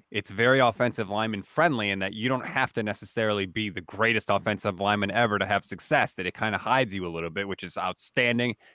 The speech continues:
And from everything I've read about Burford too, agility seems to be one of his strengths. So look, hopefully that's a good combination. Again,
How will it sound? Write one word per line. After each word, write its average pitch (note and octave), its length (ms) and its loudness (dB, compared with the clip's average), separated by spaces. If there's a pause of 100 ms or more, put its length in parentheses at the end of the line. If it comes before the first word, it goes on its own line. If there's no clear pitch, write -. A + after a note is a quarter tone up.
(100)
And D3 380 4
from B2+ 140 2
everything C3 280 6
I've A2+ 120 4
read A#2 120 6
about G#2 220 2
Burford A#2 360 2
too, D#3+ 220 0
agility B2+ 460 2
seems B2+ 360 -2
to A#2 100 -8
be A#2 180 -4
one A2 240 0
of G#2 100 -4
his G2+ 140 -6
strengths. A#2 500 -2
So G2 300 0 (400)
look, C#3 160 2
hopefully C3+ 400 2
that's B2+ 220 4
a B2 40 -8
good B2 140 0
combination. A#2+ 540 0
Again, A#2+ 360 0